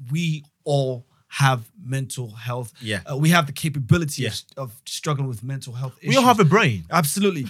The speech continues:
Speaker 2: <laughs>
Speaker 1: And that's the thing that I think is the biggest part, because with everything, when you identify that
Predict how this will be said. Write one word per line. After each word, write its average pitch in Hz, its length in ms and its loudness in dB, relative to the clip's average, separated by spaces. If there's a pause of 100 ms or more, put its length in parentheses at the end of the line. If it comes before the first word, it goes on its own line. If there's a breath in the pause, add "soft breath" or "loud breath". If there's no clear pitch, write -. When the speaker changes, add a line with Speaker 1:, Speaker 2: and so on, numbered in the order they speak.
(140)
Speaker 2:
<laughs> 220 140 -2
Speaker 1:
And 202 140 6
that's 254 140 8
the 277 80 -2
thing 240 160 -2
that 202 100 4
I 165 80 2
think 214 160 -4
is 185 80 0
the 143 80 4
biggest 202 400 0
part, 131 220 -4
because 151 240 -4 (160 loud breath)
with 156 160 -2
everything, 214 420 0
when 196 140 -2
you 233 80 0
identify 156 600 -2
that 123 200 -8